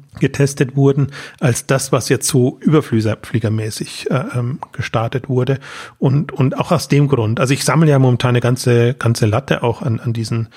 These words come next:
diesen Diensten und, äh, dann muss man sich auch erstmal angucken, ob haben die Substanz und, und ist, macht das irgendwie wirklich Sinn und, oder beziehungsweise bringen sie eine neue Facette rein. Ähm, also es ist alles sehr viel schwieriger und aufwendiger und mühsamer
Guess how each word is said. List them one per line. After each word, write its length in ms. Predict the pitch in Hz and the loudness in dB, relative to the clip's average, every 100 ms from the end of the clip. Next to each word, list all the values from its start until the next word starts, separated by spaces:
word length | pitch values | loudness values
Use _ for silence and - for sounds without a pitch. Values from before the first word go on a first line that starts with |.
| - - - - | -20 -20 -20 -2
diesen 240 | 123 117 110 | 0 2 2
Diensten 440 | 135 170 - - | 4 2 0 -2
und, 420 | 127 120 - - | 0 -2 -4 -4
äh, 200 | 226 127 - | 0 0 -2
dann 120 | 127 | 0
muss 160 | 120 123 | 2 2
man 80 | 127 | 0
sich 160 | 123 | 0
auch 100 | 123 | -2
erstmal 320 | 127 120 127 - - _ - | -2 0 -2 -2 -14 _ -14
angucken, 440 | - 117 143 135 143 | -4 -2 -2 -2 -2
ob 380 | 165 - _ - | -2 -6 _ -4
haben 180 | 139 | 2
die 60 | 147 | 2
Substanz 680 | 139 - - 127 123 127 - | 2 -2 -2 0 0 -2 -2
und, 260 | 120 120 | 0 0
und 380 | 143 131 - - _ _ _ - | -2 -4 -8 -16 _ _ _ -12
ist, 400 | - - 135 220 | -12 -6 -4 -2
macht 220 | 139 - | -2 -2
das 100 | - | -2
irgendwie 260 | 147 123 | 0 2
wirklich 400 | 117 139 139 - | 2 -2 -6 -8
Sinn 300 | - 135 135 | -4 0 0
und, 240 | 143 131 - | 0 -2 0
oder 160 | 143 | 0
beziehungsweise 420 | 143 135 135 127 120 | 2 2 2 2 -4
bringen 360 | - 123 139 | -2 0 2
sie 60 | 120 | 2
eine 100 | 113 | 0
neue 180 | 117 113 | -2 0
Facette 480 | 110 120 143 131 | 0 0 -2 -2
rein. 320 | 110 110 151 165 - - - - - | -2 0 0 -2 -12 -16 -18 -18 -2
Ähm, 280 | 127 123 120 - - | 2 2 -2 -8 -4
also 160 | 123 131 | -2 -2
es 80 | |
ist 180 | 147 - | -4 -8
alles 360 | - 131 143 - | -2 0 0 2
sehr 180 | 135 143 | 0 0
viel 320 | - 135 131 | 2 2 2
schwieriger 600 | - 117 127 160 143 127 | -2 0 2 2 2 0
und 200 | 131 - | -2 0
aufwendiger 580 | 127 156 139 127 123 117 | -2 0 0 2 0 -2
und 120 | 107 | 2
mühsamer 520 | 139 202 131 113 | 2 4 2 0